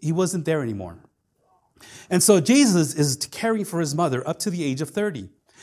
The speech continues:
And through that time, he learned a trade, and he was a carpenter, and he was a pretty good carpenter, I, I would imagine. Can you imagine God making your furniture? <laughs> That'd be some lifelong furniture, right?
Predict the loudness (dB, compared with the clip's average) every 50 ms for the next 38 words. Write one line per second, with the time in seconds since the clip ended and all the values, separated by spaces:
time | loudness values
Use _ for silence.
0 | -20 -18 -6 -2 0 0 0 -2 -6 -18 -14 -8 -4 -2 0 2 2 2 2 0
1 | 0 -2 0 0 0 -2 -2 -4 -4 -2 0 0 0 0 -2 -4 -6 -8 -6 -4
2 | -4 -2 -2 -4 -4 -6 -8 -12 -14 -12 -4 0 2 2 2 2 0 -4 -4 -4
3 | 0 0 0 0 -2 -6 -4 -2 -2 0 0 0 0 -2 -4 -2 -2 -2 -2 -2
4 | -4 -6 -4 -2 -2 -2 -4 -6 -10 -6 -4 -4 -4 -4 -6 -6 -6 -6 -6 -6
5 | -4 -4 -6 -6 -6 -8 -10 -12 -14 -20 -20 _ -6 -4 -2 -2 0 -2 -2 -2
6 | -4 -4 -2 -2 -2 -2 -2 -4 -6 -6 -6 -6 -6 -6 -4 -2 -2 -2 -2 -4
7 | -6 -8 -10 -10 _ _ _ _ _ _ _ _ _ _ -18 -12 -10 -10 -10 -10
8 | -14 -18 -20 -20 -20 -20 -20 -20 _ _ _ _ _ -4 -4 -2 0 0 0 0
9 | 0 0 2 4 4 4 4 4 2 0 0 0 2 2 2 2 0 0 -2 -2
10 | 0 0 0 -2 -4 -10